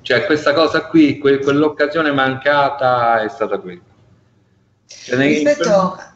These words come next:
Speaker 1: Dimmi.
Speaker 2: eh, scusami, rispetto invece all'esame di coscienza che dovremmo fare, giunti a questo punto della storia del nostro paese,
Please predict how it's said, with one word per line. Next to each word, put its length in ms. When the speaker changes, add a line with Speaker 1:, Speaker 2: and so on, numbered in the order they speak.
Speaker 1:
Dimmi. 240
Speaker 2:
eh, 60
scusami, 520
rispetto 760
invece 480
all'esame 580
di 120
coscienza 600
che 380
dovremmo 720
fare, 680
giunti 280
a 60
questo 320
punto 320
della 180
storia 280
del 120
nostro 360
paese, 580